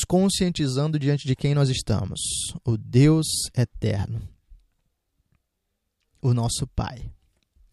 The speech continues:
Depois dessa conscientização, os nossos pedidos inicialmente têm a ver com a glória do próprio Deus. "Santificado seja o teu nome",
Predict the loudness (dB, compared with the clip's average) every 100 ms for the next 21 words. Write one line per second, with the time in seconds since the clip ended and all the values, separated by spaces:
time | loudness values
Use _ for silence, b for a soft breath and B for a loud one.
0 | _ _ _ -20 B B -6 0 0 0
1 | -4 -2 -2 0 -2 -4 -4 -4 0 2
2 | 2 0 B B B -2 0 2 2 2
3 | -2 0 0 2 0 2 2 2 2 2
4 | 0 2 4 4 2 2 2 4 4 4
5 | 2 2 4 4 4 2 0 0 0 0
6 | -2 -2 -4 -8 -12 -14 _ _ _ _
7 | _ _ _ b b -2 2 2 2 0
8 | -2 0 0 0 0 0 0 0 0 0
9 | 0 -2 -4